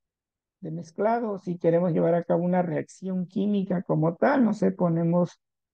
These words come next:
dos, eh, sustancias que van a generar una tercera,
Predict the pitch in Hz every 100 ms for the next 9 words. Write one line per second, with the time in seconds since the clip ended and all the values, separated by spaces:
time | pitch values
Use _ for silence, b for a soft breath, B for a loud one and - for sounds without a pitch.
0 | _ - 160 185 185 170 - - - 151
1 | 151 165 165 165 - 226 233 247 233 220
2 | - 165 156 165 175 175 156 147 156 165
3 | 165 160 175 175 - 196 208 240 254